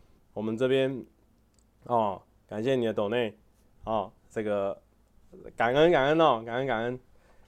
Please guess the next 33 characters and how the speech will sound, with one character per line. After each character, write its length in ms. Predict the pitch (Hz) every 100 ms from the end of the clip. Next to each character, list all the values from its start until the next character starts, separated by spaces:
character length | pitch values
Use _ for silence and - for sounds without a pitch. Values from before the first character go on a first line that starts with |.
| _ -
OK， 440 | 123 123 123 - _
那 260 | 143 147 127
我 100 | 117
们 160 | 120
今 120 | 120
天 160 | 147 147
要 160 | 147 127
来 360 | 117 110 113 - _ _ _ _ _ _
讲 200 | 117 127
我 60 | 123
们 140 | 110
的 200 | 107 107
这 140 | 113
个 540 | 131 120 107 104 98 98 - _ _ _ _ _ _ _ _ _ - _ _ _
主 200 | - 113
题 200 | 107 107
哦。 220 | 107 95 - _
<laughs> 200 | _ 339
今 1500 | - - - - 160 - 185 190 190 180 170 165 - - 185
天 120 | 196
就 80 | 190
是 140 | 190
前 240 | - 156
几 80 | 143
天 160 | 135 147
有 160 | 120 98
人 80 |
这 140 | 104 123
个 400 | 117 104 98 104 - _ _ _ _ _ _ _
私 340 | - - 147 147
讯 260 | 160 135
我 200 | 101 87
哦， 260 | 95 92